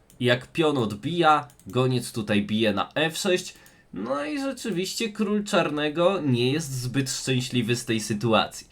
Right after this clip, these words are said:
No a w partii poszło skoczek F siedem. <laughs> I tutaj Wojtaszek mógł grać hetman C siedem, e, bo wtedy po pierwsze tego skoczka, e, chce zbić,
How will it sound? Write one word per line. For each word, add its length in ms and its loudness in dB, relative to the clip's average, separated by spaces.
No 240 6
a 80 6
w 120 -2
partii 400 4
poszło 360 -2
skoczek 520 -4
F 180 -2
siedem. 600 4
<laughs> 560 4
I 100 2
tutaj 360 2
Wojtaszek 600 -2
mógł 260 -2
grać 440 2
hetman 400 -2
C 180 -2
siedem, 540 2
e, 200 6
bo 580 2
wtedy 360 -2
po 160 -6
pierwsze 360 -4
tego 240 -4
skoczka, 640 2
e, 460 0
chce 300 -6
zbić, 440 -6